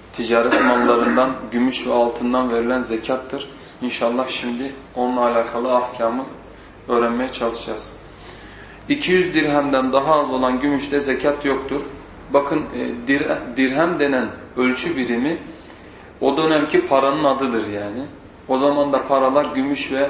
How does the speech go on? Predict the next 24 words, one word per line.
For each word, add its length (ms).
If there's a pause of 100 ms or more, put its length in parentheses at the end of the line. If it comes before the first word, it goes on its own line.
altın 340
olarak 400
basılıyordu 680 (440)
ve 160
bir 180
ağırlığı 520
vardı. 260 (360)
Yani 240 (420)
bir 160
dirhem 360 (460)
işte 380 (280)
üç 240
gram 280
altından 520
mesela 480
basılıyor. 440 (920)
E, 60
tabi 200 (360)
bunlar 320
zaman 440
içerisinde 400
hep 200
değişmiş. 640
Emeviler 600